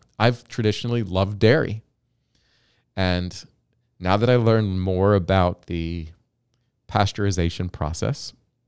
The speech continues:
and how this could be harmful to us, I eliminated pasteurized da-, dairy and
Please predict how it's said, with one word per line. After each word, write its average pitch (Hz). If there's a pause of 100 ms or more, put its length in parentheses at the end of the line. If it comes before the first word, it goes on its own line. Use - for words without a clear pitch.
(520)
and 87
how 98
this 98
could 85
be 90
harmful 82
to -
us, 90 (680)
I 92
eliminated 95 (160)
pasteurized 107
da-, 82 (220)
dairy 90 (920)
and 85